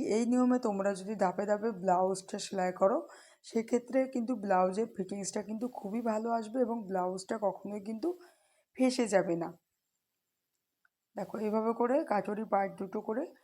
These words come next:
আহ, পার্ট দুটোকেও ভালো করে কিনারা দিয়ে সেলাই করে নিতে হবে। তারপর বন্ধুরা, এটাকে ঘুরিয়ে যে এক্সট্রা,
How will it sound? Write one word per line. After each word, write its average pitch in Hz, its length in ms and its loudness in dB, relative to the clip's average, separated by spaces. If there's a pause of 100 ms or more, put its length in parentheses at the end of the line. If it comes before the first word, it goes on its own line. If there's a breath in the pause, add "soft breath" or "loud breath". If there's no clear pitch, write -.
(260 soft breath)
আহ, 208 140 0
পার্ট 202 320 2
দুটোকেও 214 440 -2
ভালো 190 280 -4
করে 208 180 -2
কিনারা 190 420 -4
দিয়ে 220 240 -2
সেলাই 214 300 0
করে 196 220 -2
নিতে 180 220 -6
হবে। 170 240 -6 (2250)
তারপর 247 400 8
বন্ধুরা, 233 380 2 (160)
এটাকে 247 380 2 (120)
ঘুরিয়ে 208 480 -2
যে 214 140 -6 (160)
এক্সট্রা, - 460 0